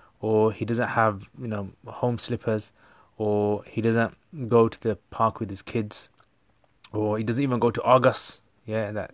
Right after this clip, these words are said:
you know, how can this sheikh, I've never imagined him going to Argos to buy something. So I thought, you know, I'll do some little interviews, and maybe it'll spice things up as well. You guys can give me some ideas, 'cause, you know, I'm doing this with you guys as well.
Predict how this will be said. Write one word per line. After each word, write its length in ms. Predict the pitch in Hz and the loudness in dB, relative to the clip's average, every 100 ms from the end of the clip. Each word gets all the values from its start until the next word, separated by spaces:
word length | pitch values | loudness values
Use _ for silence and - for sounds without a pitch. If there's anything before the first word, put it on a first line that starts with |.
| - | -20
you 60 | |
know, 80 | - | -16
how 120 | - - | -14 -12
can 120 | 127 | -10
this 100 | 113 | -10
sheikh, 240 | - 120 113 | -8 -8 -8
I've 60 | 104 | -10
never 180 | 113 113 | -8 -6
imagined 340 | 110 107 101 | -6 -6 -6
him 140 | 107 | -8
going 180 | 101 104 | -6 -6
to 80 | 101 | -6
Argos 380 | 117 107 - - _ _ - _ - | -6 -8 -10 -20 _ _ -20 _ -16
to 80 | 104 | 0
buy 120 | 107 | 0
something. 300 | 107 101 - - _ _ _ _ _ | 0 -6 -12 -16 _ _ _ _ _
So 320 | - 143 156 - | 0 8 8 6
I 60 | 139 | 6
thought, 260 | 170 160 _ _ - | 4 4 _ _ -6
you 120 | 139 | -2
know, 100 | 123 | 0
I'll 120 | 113 | 0
do 80 | 117 | 0
some 240 | 120 117 107 - | -4 -6 -10 -6
little 180 | 120 | -4
interviews, 520 | 156 139 135 139 131 - _ - | -4 -2 2 2 0 -10 _ 0
and 280 | 147 156 151 | 4 4 4
maybe 280 | 165 151 151 | 4 4 2
it'll 100 | 131 | 2
spice 300 | - 143 131 | 0 0 0
things 220 | 139 127 | -6 -4
up 120 | 131 | -2
as 100 | 127 | 0
well. 220 | 123 120 113 - | 4 4 2 -8
You 160 | 120 120 | -6 2
guys 320 | 120 113 - _ - - | 2 2 -2 _ -20 -16
can 120 | - | -6
give 120 | 107 117 | -2 -2
me 60 | |
some 160 | 107 113 | -4 -4
ideas, 600 | 107 104 113 110 107 - _ _ _ _ _ | 0 2 4 2 0 -10 _ _ _ _ _
'cause, 320 | - 101 101 | -8 -8 -6
you 60 | 110 | -4
know, 200 | 101 95 - _ _ _ _ - | -4 -4 -12 _ _ _ _ -6
I'm 240 | 120 113 | -4 -2
doing 220 | 120 123 | 2 2
this 200 | 120 117 - | 2 -2 -2
with 100 | 120 | 0
you 120 | 120 | 2
guys 180 | 117 110 | 2 2
as 100 | 107 | 2
well. 200 | 123 | 0